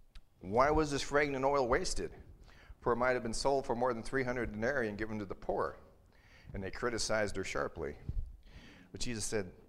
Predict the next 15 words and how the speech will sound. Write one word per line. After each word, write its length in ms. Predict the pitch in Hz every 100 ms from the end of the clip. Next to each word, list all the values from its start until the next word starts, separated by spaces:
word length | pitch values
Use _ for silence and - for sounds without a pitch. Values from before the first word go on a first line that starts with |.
| - -
"Let 240 | 98 151
her 140 | 180
alone. 400 | 170 175 190 85 65 - - - - - - - - -
Why 240 | 87 107 151
do 80 |
you 80 | 147
trouble 320 | - 165 143
her? 180 | 90 73 - -
She's 180 | - 110
done 200 | - 170
a 40 | 135
good 200 | 156 139
work 200 | 175 -
for 240 | 110 87
me. 200 | 71